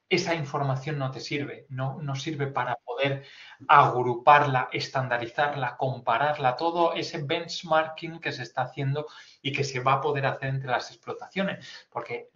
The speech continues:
con la información de siex el agricultor va a poder ser, en un futuro comparar con otras explotaciones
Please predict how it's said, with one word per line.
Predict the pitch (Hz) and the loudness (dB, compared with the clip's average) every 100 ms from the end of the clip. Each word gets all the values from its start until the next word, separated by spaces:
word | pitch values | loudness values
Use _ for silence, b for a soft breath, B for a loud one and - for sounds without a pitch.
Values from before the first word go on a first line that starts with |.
| 135 | -12
con | 139 | -6
la | 120 | -6
información | 110 127 110 110 147 151 | -6 -8 -6 -6 -6 -4
de | 156 | -4
siex | 170 180 190 - - | -4 -4 -4 -6 -8
el | 123 | -6
agricultor | 110 113 117 117 156 165 | -6 -8 -14 -8 2 4
va | |
a | 202 | 6
poder | 202 - - | 4 2 -2
ser, | - - - | -8 -16 -14
en | 147 135 | -4 -2
un | |
futuro | 135 143 - 147 143 | -2 -6 -8 -2 -2
comparar | 110 120 123 131 131 | -2 -4 -2 0 -2
con | 127 127 | -4 -8
otras | 131 135 | -8 -8
explotaciones | 131 143 139 135 147 170 170 | -6 -4 0 0 -2 -4 -6